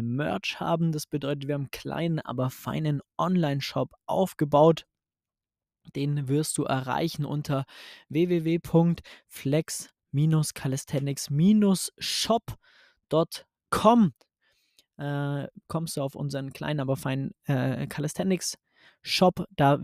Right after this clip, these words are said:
wirst du richtig coole Shirts finden, Flex-Shirts und Handgelenksbandagen für dein Handstandtraining.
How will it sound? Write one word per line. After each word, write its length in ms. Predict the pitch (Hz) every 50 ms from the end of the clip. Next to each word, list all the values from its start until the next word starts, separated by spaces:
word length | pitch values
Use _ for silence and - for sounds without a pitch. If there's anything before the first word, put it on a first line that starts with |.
| 143
wirst 420 | 139 151 170 180 - - - _ 160
du 200 | 160 160 156 - _ _
richtig 520 | - 143 165 170 - - 165 160 - - _ _ _
coole 460 | - - 185 175 170 160 156 151 - - -
Shirts 560 | 160 - - - - 170 175 180 - - -
finden, 640 | - - - 160 165 160 _ - 156 151 151 147 147
Flex-Shirts 1300 | - - - 147 147 151 - - - - _ _ - - - - - 156 147 147 147 151 - - - _ - - - - _ _ _
und 280 | _ 190 233 247 233 - _ _ _ _ _ _ _ _ _
Handgelenksbandagen 1200 | - 196 214 220 - - 123 113 123 123 131 - - _ 127 120 120 120 127 131 135 143 147 131
für 240 | - - 143 139
dein 260 | 127 127 127 127 131 - _ _ _ _ _
Handstandtraining. 1120 | - - - - 285 - - - - 127 127 123 - - - - 117 127 135 151 180 202